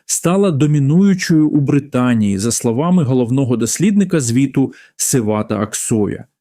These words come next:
Він зазначає, це не просто постпандемійний ефект.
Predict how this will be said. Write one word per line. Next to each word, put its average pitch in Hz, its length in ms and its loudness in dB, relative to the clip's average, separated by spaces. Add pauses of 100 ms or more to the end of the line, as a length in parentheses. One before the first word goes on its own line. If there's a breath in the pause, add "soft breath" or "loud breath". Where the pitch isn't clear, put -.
(200)
Він 160 280 2
зазначає, 175 880 0 (240)
це 156 180 0
не 160 140 2
просто 160 520 0
постпандемійний 120 920 0
ефект. - 600 -6